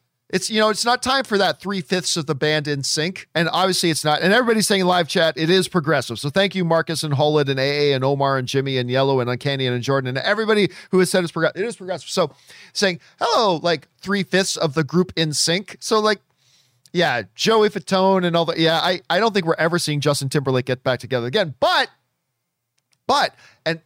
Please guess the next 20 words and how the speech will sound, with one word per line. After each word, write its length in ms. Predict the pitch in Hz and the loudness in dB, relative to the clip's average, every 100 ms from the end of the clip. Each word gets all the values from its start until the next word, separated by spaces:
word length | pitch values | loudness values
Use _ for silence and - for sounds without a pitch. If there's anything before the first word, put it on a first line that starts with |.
| _ | _
let's 200 | - 233 277 | -4 -4 -4
be 100 | 269 | -4
clear 200 | 330 294 | 0 2
here, 220 | 175 - _ _ - | 2 -2 _ _ -4
I 200 | 214 285 | 0 2
am 140 | 285 | 2
not 240 | 269 269 - | 2 0 0
saying 640 | - 285 262 196 185 170 _ _ | 0 2 2 0 -4 -10 _ _
we 240 | 170 202 - | -2 -2 0
are 380 | 196 233 240 226 | 2 4 4 2
getting 640 | 175 208 208 180 165 160 - _ _ _ _ | 2 2 2 2 0 -4 -10 _ _ _ _
a 200 | 175 175 | 0 0
actual 640 | 175 185 214 - 196 185 156 | 0 -2 -2 -2 2 2 2
Friends, 1080 | - - - 170 202 196 170 156 135 - - _ _ _ _ _ | -4 -20 -4 0 2 2 -2 -4 -6 -6 -10 _ _ _ _ _
uh, 280 | 151 147 139 | 0 2 2
relaunch. 800 | 131 135 196 170 117 98 - - | 2 0 0 0 0 -2 -8 -6
I'm 140 | 165 185 | -4 0
not 240 | 226 262 | 0 0
suggesting 640 | - 220 180 226 220 208 | -2 -2 -2 -2 -2 -4
that. 260 | 208 208 139 | -2 -2 -2